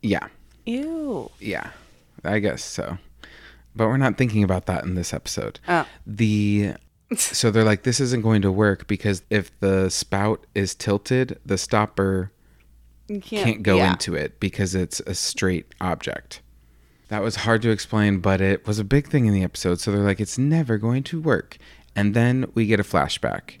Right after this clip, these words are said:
Speaker 1: and we get one month earlier,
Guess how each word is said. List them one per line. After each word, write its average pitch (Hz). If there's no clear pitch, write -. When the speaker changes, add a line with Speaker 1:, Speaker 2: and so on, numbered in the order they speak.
Speaker 1:
and 98
we 98
get 95
one 101
month 101
earlier, 82